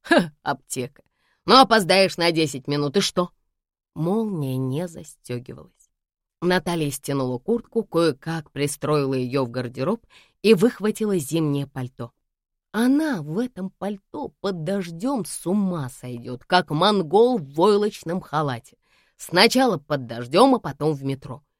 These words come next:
Громко и отчаянно топая, она ввалилась в кухню, пошуровала в обувной коробке, где держала лекарства,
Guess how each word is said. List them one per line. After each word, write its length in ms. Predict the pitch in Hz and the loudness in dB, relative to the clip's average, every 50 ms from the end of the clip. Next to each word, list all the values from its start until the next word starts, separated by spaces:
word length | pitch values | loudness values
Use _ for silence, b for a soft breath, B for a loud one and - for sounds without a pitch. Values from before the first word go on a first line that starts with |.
| _ _ _ _ _ - | _ _ _ _ _ -10
Громко 520 | 143 160 180 226 247 240 226 196 - 170 | -2 4 6 8 8 8 6 4 0 -2
и 80 | 170 165 | -2 -2
отчаянно 680 | 160 160 - - - 165 156 156 147 139 135 127 127 | -2 -4 -6 -4 0 0 2 2 2 0 -2 -4 -6
топая, 480 | - _ 202 208 196 - 196 185 185 - _ _ | -4 _ -2 -2 -2 -2 -6 -6 -6 -10 _ _
она 240 | 185 202 208 185 170 | -2 0 0 0 0
ввалилась 640 | 139 123 127 151 156 160 151 147 147 151 143 143 - | -2 -4 -4 -4 -2 -2 -2 -2 -2 -4 -6 -8 -14
в 80 | _ _ | _ _
кухню, 380 | _ 131 123 - _ 98 95 _ b b b b b b | _ -8 -8 -8 _ -20 -20 _ b b b b b b
пошуровала 680 | - 180 190 - 180 170 170 170 165 175 175 165 151 131 | 0 0 2 2 2 2 2 0 0 -2 -4 -4 -4 -4
в 100 | 127 147 | -2 -2
обувной 440 | 156 156 160 160 143 147 131 127 123 | 0 0 0 -2 -2 -2 -4 -4 -4
коробке, 500 | - 127 131 175 262 262 - _ 240 233 | -6 -4 0 0 0 -2 -2 _ -6 -6
где 240 | 196 165 147 185 | -6 0 0 2
держала 500 | 190 165 180 175 156 139 160 156 156 156 | 2 2 0 -4 -2 -6 -6 -6 -4 -4
лекарства, 640 | 151 151 147 147 - 139 131 135 - - _ - | -4 -6 -6 -6 -6 -6 -6 -8 -14 -18 _ -20